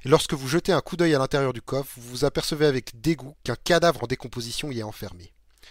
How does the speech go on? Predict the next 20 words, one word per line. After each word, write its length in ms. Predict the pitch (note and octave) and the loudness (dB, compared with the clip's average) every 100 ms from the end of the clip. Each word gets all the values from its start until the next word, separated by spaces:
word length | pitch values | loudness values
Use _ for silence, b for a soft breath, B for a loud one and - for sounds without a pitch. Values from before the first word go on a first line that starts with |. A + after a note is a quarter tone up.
| B B B B - | B B B B 0
C'est 220 | - D#3+ | 2 6
un 80 | F3 | 4
squelette 440 | - G#3+ F#3+ F#3 | 8 8 8 4
auquel 220 | E3+ E3+ | 2 0
sont 220 | - D#3 D3+ | 0 -2 -2
encore 220 | - C3 | 2 2
attachés 340 | B2+ C3 E3+ | 2 0 0
des 120 | A#2+ | -2
lambeaux 340 | A2+ C#3 C#3 C#3 | -2 -2 -2 -4
de 80 | A#2+ | -2
chair 380 | - C3+ C3+ | -2 -2 -2
qui 100 | - | -4
se 120 | - A#2+ | -6 -2
mêlent 200 | C3+ A#2 | -2 0
au 80 | |
haillon 300 | A2+ B2 C#3 | -2 -2 -6
dont 80 | A#2 | -8
il 200 | - A2+ | -8 -8
est 40 | A2+ | -6
revêtu. 500 | A2+ A2+ - - | -6 -10 -12 -20